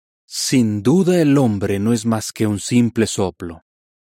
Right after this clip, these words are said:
Oye mi oración, oh Jehová.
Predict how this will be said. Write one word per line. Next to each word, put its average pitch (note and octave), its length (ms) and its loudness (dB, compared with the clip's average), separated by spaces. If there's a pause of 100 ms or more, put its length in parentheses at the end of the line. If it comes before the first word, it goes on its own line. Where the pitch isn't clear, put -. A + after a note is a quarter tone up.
(460)
Oye C#3+ 460 0
mi G2+ 140 -2
oración, G#2+ 560 -2
oh G#2+ 80 -2
Jehová. G2 580 -4